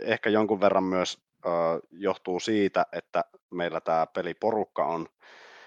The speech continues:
omanlaisensa, ja tässä niin kun mun mielestä on ihan hyvä antaakin sitä tilaa sille, sille, tota, että mitä te teette. Mutta että kyllä mulla nyt on joka kerta, kun ollaan pelattu, niin mulla on ollut selkeä semmonen, että mitä mä haluan, että tänään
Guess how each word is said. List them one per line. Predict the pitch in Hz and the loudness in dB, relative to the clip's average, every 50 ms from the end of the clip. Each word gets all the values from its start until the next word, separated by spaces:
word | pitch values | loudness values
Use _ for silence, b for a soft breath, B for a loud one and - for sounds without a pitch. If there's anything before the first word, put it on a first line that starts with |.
| B B - | B B -8
omanlaisensa, | 92 90 92 90 85 82 85 85 85 82 78 85 82 78 - 80 76 | -2 0 2 2 4 4 6 6 6 6 4 0 -4 -4 -2 -2 -2
ja | 78 76 73 | 0 -2 -2
tässä | - - 78 - - - | -2 -2 -4 -4 -6 -6
niin | 80 80 78 76 | -6 -6 -6 -6
kun | 78 76 76 76 - - | -8 -8 -10 -10 -10 -12
mun | 90 85 80 80 | -12 -10 -8 -6
mielestä | 82 78 73 71 - - 76 | -6 -8 -8 -10 -8 -6 -6
on | 78 73 71 | -6 -4 -4
ihan | 78 85 78 82 | -6 -6 -6 -4
hyvä | 78 82 82 78 73 80 | 0 2 2 4 4 2
antaakin | 82 78 - 80 76 - - - - | 0 0 0 -2 -2 -2 -4 -10 -10
sitä | - - 73 | -8 -8 -8
tilaa | - - 78 73 71 71 73 71 | -8 -8 -6 -2 0 0 0 0
sille, | - 73 71 - 71 69 - _ _ _ - - - | -4 -8 -10 -10 -10 -12 -12 _ _ _ -20 -20 -16
sille, | - - 76 73 76 73 - - _ | -14 -14 -12 -12 -12 -12 -14 -16 _
tota, | - 76 69 - - 69 69 _ _ _ _ _ _ _ _ _ _ B B B B B B B | -18 -18 -16 -14 -14 -14 -14 _ _ _ _ _ _ _ _ _ _ B B B B B B B
että | - - - 87 | -12 -8 -6 -6
mitä | 87 87 - 90 82 | -6 -2 0 0 0
te | - 92 87 | 0 -2 -4
teette. | - 85 80 78 76 - _ - 78 - - _ _ _ _ _ _ _ _ _ _ _ _ _ _ _ _ - | -4 -4 -4 -4 -4 -8 _ -10 -10 -10 -12 _ _ _ _ _ _ _ _ _ _ _ _ _ _ _ _ -12
Mutta | 87 90 85 - - - 80 | -10 -8 -8 -6 -4 -4 -4
että | 80 - - 90 | -2 -4 -6 -8
kyllä | - 92 98 104 | -2 0 2 4
mulla | 107 107 107 107 104 | 4 4 4 4 4
nyt | 101 95 - 98 | 2 0 -2 -2
on | 95 95 | 0 0
joka | 95 92 - 92 87 | 0 0 0 0 0
kerta, | - 90 82 78 85 | 0 -2 -4 -6 -8
kun | - - 85 85 | -8 -6 -4 -2
ollaan | 85 85 85 85 | 0 0 0 0
pelattu, | 80 87 85 85 80 - - 82 | 0 0 0 0 0 -2 -4 -10
niin | 80 80 78 | -10 -8 -8
mulla | 78 78 76 78 78 78 | -8 -6 -2 0 0 0
on | 78 80 | 0 0
ollut | 80 80 78 - | -4 -6 -8 -6
selkeä | - 90 82 80 80 - 80 78 76 | -6 -4 -4 -4 -4 -4 -4 -4 -4
semmonen, | - 85 76 78 78 76 | -6 -8 -10 -10 -10 -10
että | - - 90 | -10 -10 -10
mitä | 85 - 90 85 | -4 0 0 0
mä | 80 78 | 0 0
haluan, | 82 78 76 76 73 73 71 | -2 -2 -2 -2 -4 -6 -6
että | 73 - - 76 | -8 -12 -14 -8
tänään | - 80 76 76 76 73 73 71 | -6 -4 -4 -2 -2 -2 -4 -4